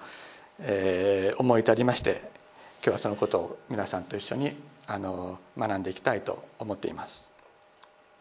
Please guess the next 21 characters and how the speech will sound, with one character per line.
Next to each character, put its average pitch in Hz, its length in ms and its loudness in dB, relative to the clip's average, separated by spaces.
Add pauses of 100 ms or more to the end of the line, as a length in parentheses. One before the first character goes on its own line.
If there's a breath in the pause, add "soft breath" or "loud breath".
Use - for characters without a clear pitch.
(1600 loud breath)
十 165 200 2
二 208 60 4
弟 196 140 6
子 - 140 0
の 104 260 4 (300)
選 123 240 8
び 131 40 2
の 139 120 6
目-、 131 180 4 (120)
目 127 200 6
的 139 200 6
は 139 60 8
何 151 220 6
で 139 100 6
あ 107 40 6
っ - 40 -8
た - 160 -2
か。 - 200 -6 (2000)
そ - 140 2
れ 135 80 10
は、 131 280 10